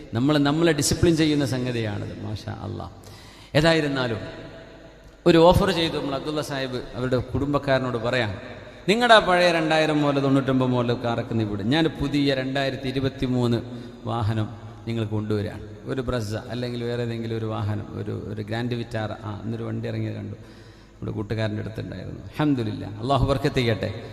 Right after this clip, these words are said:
ഇതാ ഒരു പുതിയ വാഹനം, ഒരു പുതിയ മോഡൽ ഇന്ന് കൊണ്ടുവരികയാണ്. അപ്പോൾ പഴയ വണ്ടി ശരിക്ക് തോത്തി തുടച്ച് കൊണ്ടുവരുന്ന മനുഷ്യൻ്റെ അടുത്തേക്ക് അത് കൊണ്ടുപോയി കൊടുക്കണത്. പുതിയത്, പുതിയത് കൊണ്ടുപോയി കൊടുത്താൽ മക്കളും ഭാര്യയും പിന്നെ പഴയതിൽ പോവോ?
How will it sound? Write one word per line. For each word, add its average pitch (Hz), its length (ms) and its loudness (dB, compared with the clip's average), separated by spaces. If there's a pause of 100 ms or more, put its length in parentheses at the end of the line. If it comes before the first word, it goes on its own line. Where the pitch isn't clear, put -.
(140)
ഇതാ 214 120 12
ഒരു 247 180 12
പുതിയ 247 300 6
വാഹനം, 247 460 6
ഒരു 233 80 8
പുതിയ 233 300 4
മോഡൽ 240 380 6
ഇന്ന് 240 240 6
കൊണ്ടുവരികയാണ്. 214 560 8 (1400)
അപ്പോൾ 156 120 0
പഴയ 170 320 2
വണ്ടി 202 240 2
ശരിക്ക് 185 400 0
തോത്തി 175 200 0
തുടച്ച് 175 260 0
കൊണ്ടുവരുന്ന 165 340 4
മനുഷ്യൻ്റെ 156 420 4
അടുത്തേക്ക് 147 260 0
അത് 147 80 2
കൊണ്ടുപോയി 127 300 2
കൊടുക്കണത്. 107 380 -2
പുതിയത്, 123 440 4 (720)
പുതിയത് 156 240 4
കൊണ്ടുപോയി 165 480 2
കൊടുത്താൽ 151 540 0 (420)
മക്കളും 135 560 0
ഭാര്യയും 143 460 2
പിന്നെ 135 160 -2
പഴയതിൽ 135 380 0
പോവോ? 123 460 -2